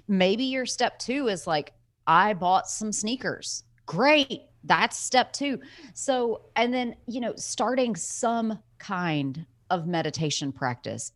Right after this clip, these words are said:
I don't care if you meditate for thirty seconds, but can you ju-,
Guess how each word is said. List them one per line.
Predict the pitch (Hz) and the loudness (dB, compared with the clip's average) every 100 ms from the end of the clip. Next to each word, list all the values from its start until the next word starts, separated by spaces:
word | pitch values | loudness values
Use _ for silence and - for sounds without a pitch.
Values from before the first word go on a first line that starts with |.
| - | 2
I | 185 | 4
don't | 202 - | 4 -4
care | - 196 | -6 -6
if | 185 185 | -6 -6
you | 175 | -2
meditate | 151 147 175 160 | -2 -2 -2 -4
for | - 147 | -4 -6
thirty | - - 175 160 160 160 160 151 - - - | -8 -10 -6 -4 -4 -8 -8 -10 -16 -20 -20
seconds, | - - 160 - 135 - | -10 0 0 0 -4 -4
but | - - | -4 -4
can | - 175 214 | -2 -2 0
you | 240 233 233 220 208 _ | 0 0 -2 -4 -8 _
ju-, | 185 | -8